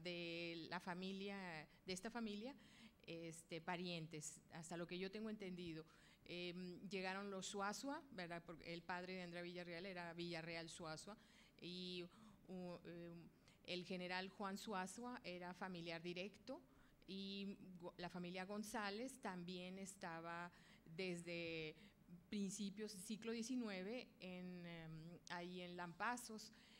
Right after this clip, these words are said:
Eh, esta información yo la he obtenido en, haciendo investigación en el arzobispado, en el archivo histórico del arzobispado.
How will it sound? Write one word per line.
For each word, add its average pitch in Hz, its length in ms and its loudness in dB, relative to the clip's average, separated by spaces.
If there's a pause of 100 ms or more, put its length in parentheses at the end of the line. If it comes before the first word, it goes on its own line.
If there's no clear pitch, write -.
(140)
Eh, 185 440 2
esta 190 180 2
información 214 680 2
yo 196 120 0
la 190 300 2
he 185 140 2
obtenido 202 840 -2
en, 170 500 -4
haciendo 190 280 0
investigación 190 540 -2
en 185 160 0
el 185 140 0
arzobispado, 170 880 -2
en 180 80 -2
el 175 140 -2
archivo 196 320 0
histórico 196 360 -2
del 185 120 -2
arzobispado. 196 640 -4